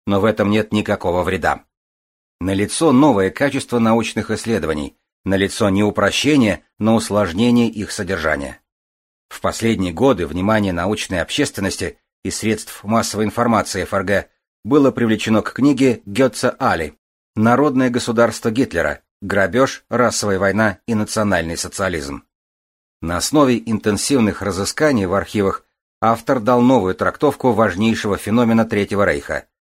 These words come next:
массовой поддержки Гитлера и его режима.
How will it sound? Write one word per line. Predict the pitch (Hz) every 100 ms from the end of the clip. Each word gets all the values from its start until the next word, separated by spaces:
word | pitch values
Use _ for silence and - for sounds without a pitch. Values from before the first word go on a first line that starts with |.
| _
массовой | 90 107 104 - 85
поддержки | - 87 98 90 -
Гитлера | 80 123 110 110 107 - _
и | 117
его | 113 87 82
режима. | 90 82 73 71